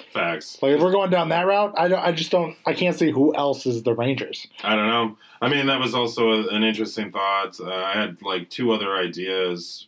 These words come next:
Speaker 1: which were, um, which were, like, maybe more of, like, the, the Rebel pilots and stuff, of, like, those being the
Speaker 2: Yeah,
Speaker 1: Rangers,
Speaker 2: true.
Speaker 1: you know, like, how they're interacting with the world as it is during the Mando timeline. Um, just,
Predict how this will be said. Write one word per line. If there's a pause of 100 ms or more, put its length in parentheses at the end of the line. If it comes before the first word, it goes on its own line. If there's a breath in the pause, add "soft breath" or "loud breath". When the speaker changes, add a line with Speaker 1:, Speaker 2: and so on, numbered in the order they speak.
Speaker 1:
which
were,
um, (600)
which
were,
like,
maybe
more
of,
like,
the, (160)
the
Rebel
pilots
and
stuff,
of,
like,
those
being
the (100)
Speaker 2:
Yeah,
Speaker 1:
Rangers,
Speaker 2:
true.
Speaker 1:
you
know,
like, (380 loud breath)
how
they're
interacting
with
the
world
as
it
is
during
the
Mando
timeline. (380 soft breath)
Um, (140)
just,